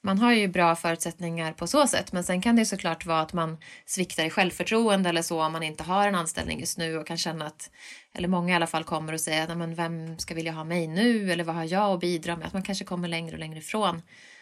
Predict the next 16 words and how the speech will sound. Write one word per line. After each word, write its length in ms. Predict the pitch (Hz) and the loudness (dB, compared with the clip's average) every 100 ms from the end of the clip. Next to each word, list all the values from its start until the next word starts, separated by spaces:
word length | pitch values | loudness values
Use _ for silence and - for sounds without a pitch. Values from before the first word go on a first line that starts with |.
| - _ - | -20 _ -6
eh, 200 | 170 170 | -2 0
arbetssammanhanget 960 | 165 165 - 185 165 170 294 180 - | 0 0 0 0 -2 0 2 2 -2
så. 240 | - - 196 | -4 -4 -4
Så 120 | 196 | -4
det 120 | 220 | -4
kan 180 | 220 220 | 0 2
ju 60 | 180 | 2
vara 300 | 160 156 165 _ - - - - - | 0 -2 -6 _ -20 -20 -20 -20 -10
en 60 | 185 | -4
faktor 320 | 170 - 165 | -4 -4 -6
som 160 | 170 | -2
gör 120 | 165 165 | 0 0
det 60 | |
svårare, 500 | - 190 220 202 - - | 0 4 4 4 0 -4
men, 400 | 190 175 175 170 | -2 -2 -2 -4
eh, 380 | 170 165 165 | -4 -4 -6